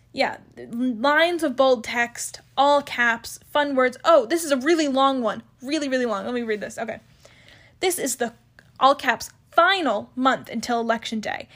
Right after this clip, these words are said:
and we need every patriot stepping up if we're gonna win four more years of President Trump. He is revitalizing our economy,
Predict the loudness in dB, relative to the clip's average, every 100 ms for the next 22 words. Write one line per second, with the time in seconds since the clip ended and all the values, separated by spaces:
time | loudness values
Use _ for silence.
0 | -10 -2 0 0 0 -2 -6 _ 2 2
1 | 4 -4 -4 -6 -6 -4 -6 -8 -16 0
2 | 0 0 -4 -4 -8 -16 -20 -12 -4 0
3 | 2 2 0 -6 0 4 4 4 4 4
4 | 2 4 4 4 -4 -4 -4 -2 -6 -6
5 | -8 -8 -16 _ _ -16 -2 0 0 0
6 | 4 4 6 4 4 0 0 -2 -2 0
7 | 0 -2